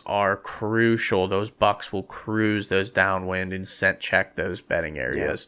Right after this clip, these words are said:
Speaker 2: If you see does, pay attention where they are.
Speaker 1: Yep. Go where the doe go.
Speaker 2: Yep.
Speaker 1: 'Cause where the doe go,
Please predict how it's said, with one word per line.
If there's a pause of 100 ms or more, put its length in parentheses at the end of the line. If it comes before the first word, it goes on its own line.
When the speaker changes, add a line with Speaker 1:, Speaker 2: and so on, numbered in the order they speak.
(100)
Speaker 2:
If
you
see
does,
pay
attention
where
they
are.
Speaker 1:
Yep. (180)
Go (340)
where
the
doe
go.
Speaker 2:
Yep. (520)
Speaker 1:
'Cause
where
the
doe
go,